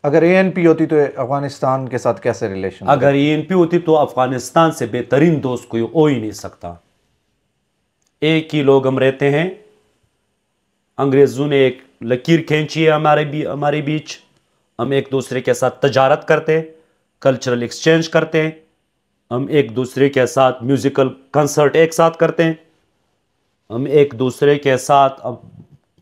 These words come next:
Speaker 2: अपने, हमारे जितने भी मसाइल हैं इकट्ठे बैठ करके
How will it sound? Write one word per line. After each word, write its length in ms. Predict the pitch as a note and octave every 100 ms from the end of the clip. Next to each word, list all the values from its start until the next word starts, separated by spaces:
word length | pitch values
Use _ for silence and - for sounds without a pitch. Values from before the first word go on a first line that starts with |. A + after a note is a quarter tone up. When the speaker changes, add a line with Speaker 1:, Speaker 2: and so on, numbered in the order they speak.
| -
Speaker 2:
अपने, 480 | A#2 - C3 A2+ G2+ _ _ _ _ - F#2
हमारे 320 | G#2 C3+ C#3
जितने 340 | G2 A#3+ A3
भी 100 | E3
मसाइल 480 | D3+ B2+ A2+ A2+ A2
हैं 180 | G2+ B2 _ _ _
इकट्ठे 360 | C#3+ F#3+ G3 -
बैठ 240 | A2 D#3
करके 420 | D#3 A#2+ - G#2